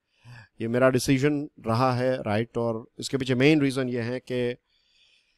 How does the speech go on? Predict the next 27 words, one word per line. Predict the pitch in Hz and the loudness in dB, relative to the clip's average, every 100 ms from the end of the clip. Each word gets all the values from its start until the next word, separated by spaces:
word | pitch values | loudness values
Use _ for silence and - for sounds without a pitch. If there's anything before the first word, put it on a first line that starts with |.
| _ _ _ _ _ _ _ - | _ _ _ _ _ _ _ -2
ये | 135 170 | 4 4
सस्टेनेबल | - 160 - 175 160 165 | 4 -2 0 2 4 4
सीरीज | 143 143 135 127 117 | 2 0 0 0 -2
नहीं | 117 123 | -4 -4
है। | 101 98 - _ _ - | -4 -8 -10 _ _ -6
इसको | 147 - 165 | -4 2 2
बनाने | 151 151 160 | 4 4 4
के | 156 156 | 0 0
लिए | 147 147 | 2 2
जो | 139 143 143 143 156 - | 2 2 4 2 0 -6
मेहनत | 123 151 185 - | 2 4 2 0
लगती | 147 - 139 | -6 -4 -8
है, | 113 117 123 240 156 | -4 -4 -6 -10 -12
राइट, | 113 123 123 - | -4 -4 -4 -8
उसको | 156 - 175 | -10 -2 0
जब | 143 156 | 4 2
हम | 143 143 | 2 -2
व्यूज | 120 143 165 - | 2 4 4 2
के | 160 | -2
साथ | - 135 - | 0 0 0
कैलकुलेट | 135 123 135 131 123 | -4 -2 -2 -4 -2
करते | 123 110 123 | -6 -6 -6
हैं | 104 110 120 _ _ _ _ _ _ _ | -6 -10 -12 _ _ _ _ _ _ _
तो | 135 127 127 - _ _ _ _ _ _ _ 170 | -2 0 0 -2 _ _ _ _ _ _ _ -10
it | - - | -10 -2
indicates | 175 185 180 170 160 147 - | 2 2 2 2 0 0 -10
के | - 151 151 156 156 | -6 0 2 0 -2